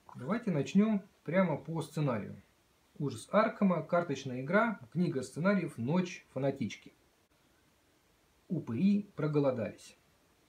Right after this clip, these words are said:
Пятница, восемнадцатое сентября тысяча девятьсот двадцать пятого года. Аркхем, штат Массачусетс. Конец долгого и на редкость жаркого лета.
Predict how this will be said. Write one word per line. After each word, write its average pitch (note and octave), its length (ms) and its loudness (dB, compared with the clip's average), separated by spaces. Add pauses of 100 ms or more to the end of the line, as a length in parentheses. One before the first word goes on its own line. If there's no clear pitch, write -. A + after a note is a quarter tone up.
Пятница, F#3 760 2 (460)
восемнадцатое D3 680 0
сентября C#3 640 -2 (460)
тысяча F#3 380 -2
девятьсот C#3+ 440 -4
двадцать B2+ 400 -2
пятого C3 400 -2
года. A2 400 -8 (260)
Аркхем, F3+ 520 0 (120)
штат - 360 -4
Массачусетс. - 720 -8 (500)
Конец C3 360 -2
долгого F#3+ 640 4 (180)
и C3+ 100 -4
на C#3+ 140 2
редкость F#3+ 400 0
жаркого D#3+ 480 0
лета. D3 540 -2